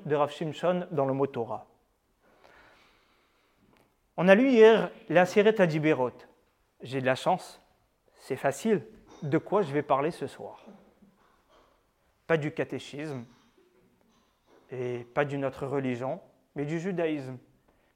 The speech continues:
Mais quoi dans le judaïsme ? Anochi Hashem Elokecha, je suis ton Dieu. Lo yelecha Elohim acherim. Alors qu'est-ce que vous pensez ? Que je suis venu pour vous parler qu'il faut faire Shabbat ?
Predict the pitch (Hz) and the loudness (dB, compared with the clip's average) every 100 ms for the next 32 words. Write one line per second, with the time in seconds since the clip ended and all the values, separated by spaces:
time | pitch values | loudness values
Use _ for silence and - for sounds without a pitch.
0 | - 160 - 220 165 139 123 120 127 117 | -6 -6 0 0 2 0 -4 -4 -6 -6
1 | 117 117 113 _ _ _ _ _ _ _ | -8 -16 -18 _ _ _ _ _ _ _
2 | _ _ _ - 143 156 - 196 190 151 | _ _ _ -6 -2 0 0 0 0 0
3 | - 175 147 - _ _ _ - 131 131 | -4 -6 -6 -10 _ _ _ -12 -8 -8
4 | 131 143 156 180 - _ _ _ _ _ | -8 -8 -6 -8 -10 _ _ _ _ _
5 | _ 131 139 131 147 151 151 156 180 - | _ -12 -12 -10 -10 -8 -6 -4 -6 -8
6 | - _ _ _ _ _ - 147 196 220 | -20 _ _ _ _ _ -2 4 6 4
7 | 214 208 - 202 190 190 196 180 - 170 | 0 0 2 0 2 2 0 -4 -4 -2
8 | 165 208 214 147 - _ _ _ _ _ | -2 -2 -6 -10 -16 _ _ _ _ _
9 | _ - 185 185 269 - 208 196 180 165 | _ 2 2 2 -4 0 0 2 -2 -2
10 | 170 156 - 131 - - 156 165 196 175 | 0 0 0 -6 -6 -4 -4 0 0 2
11 | 202 202 165 160 165 190 190 - 170 180 | 2 0 -2 2 2 2 -2 -6 -4 -4
12 | - 165 170 233 - | -2 0 0 -2 -6